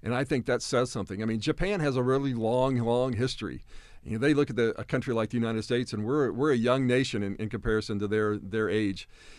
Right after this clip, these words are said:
And so they're used to waiting people out, right? They're used to people, you know, t-, things taking time.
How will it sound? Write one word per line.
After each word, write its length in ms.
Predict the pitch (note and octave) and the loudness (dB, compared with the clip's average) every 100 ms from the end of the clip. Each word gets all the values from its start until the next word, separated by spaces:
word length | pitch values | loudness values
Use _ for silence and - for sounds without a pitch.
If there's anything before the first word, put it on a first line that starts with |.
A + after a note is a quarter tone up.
| - - | -12 -2
And 180 | B2+ | -2
so 400 | B2+ C#3+ C3 A#2 G2 | 4 6 6 4 -2
they're 340 | G#2 C#3 F#3+ | 0 4 6
used 320 | D3 E3+ - | 6 4 2
to 100 | D3 | 2
waiting 380 | A#2+ A#2+ C3+ C3+ | 2 4 4 2
people 320 | C3 B2+ A#2 | 2 2 2
out, 240 | A2+ F#2 - | 2 0 0
right? 160 | G2+ | -2
They're 160 | G#2 A#2+ | 0 0
used 360 | A#2+ B2+ C#3+ - | 2 2 0 -4
to 60 | |
people, 580 | G#2 B2+ A#2+ B2+ A#2+ A2+ - | -6 -4 -2 0 0 0 -4
you 120 | G#2 | -6
know, 100 | G2+ | -6
t-, 140 | - - | -10 -6
things 340 | C3 C3 - | -2 -2 -2
taking 320 | B2 B2 C3 | -2 -2 -2
time. 400 | A2 A#2+ A#2 F#2+ | -2 -2 -2 -4